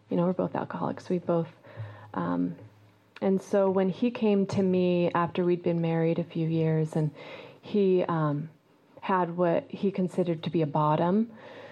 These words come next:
he came to me, um, and told me many things that he had done in blackouts, and, um, he kinda laid things out for me.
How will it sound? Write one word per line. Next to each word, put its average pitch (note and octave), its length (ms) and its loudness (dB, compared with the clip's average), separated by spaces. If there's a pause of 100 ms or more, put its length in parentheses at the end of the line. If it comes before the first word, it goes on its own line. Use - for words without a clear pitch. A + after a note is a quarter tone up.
(840)
he A#3+ 220 0
came A#3+ 320 2
to A#3 160 0
me, G3 520 4
um, E3+ 520 0 (140)
and F#3 280 0 (160)
told F#3+ 320 4
me F3+ 240 4 (360)
many G#3+ 360 4
things F3+ 420 2
that - 80 0
he F3 140 0
had D#3 200 0
done F3 280 2
in D#3 100 0
blackouts, F3+ 960 0
and, D#3+ 280 -2
um, D#3 440 -2
he G#3 100 0
kinda G3 280 0
laid F3+ 300 2
things E3+ 280 -2
out E3+ 240 0
for E3 160 -2
me. D#3+ 360 0